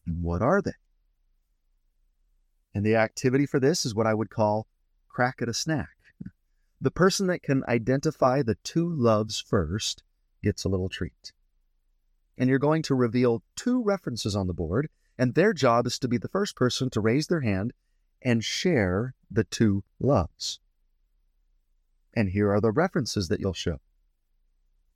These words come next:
John thirteen thirty-four for the first love, and John fourteen fifteen. What are the two loves?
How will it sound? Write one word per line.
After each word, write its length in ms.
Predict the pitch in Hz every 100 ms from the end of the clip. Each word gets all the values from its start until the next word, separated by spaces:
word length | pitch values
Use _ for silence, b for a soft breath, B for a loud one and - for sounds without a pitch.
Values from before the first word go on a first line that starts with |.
| _ _ _ _ -
John 500 | - 113 107 120 120
thirteen 760 | - 120 120 - 113 104 113 117 _
thirty-four 640 | - 107 95 - 98 113 175 _
for 120 | 117
the 80 | 104
first 300 | - 98 -
love, 240 | 110 175 _ _ _ _ _ _ _ -
and 220 | 113 98
John 480 | 98 113 110 120 117
fourteen 680 | _ 104 104 - 101 92 98 - -
fifteen. 420 | 139 - - - _ _ _ _ _ _ _ _ _ _ _ _ _ _ _ _ _ _
What 300 | 95 101 117
are 180 | 117 117
the 100 | 113
two 240 | - 127
loves? 600 | 117 117 165 208 - -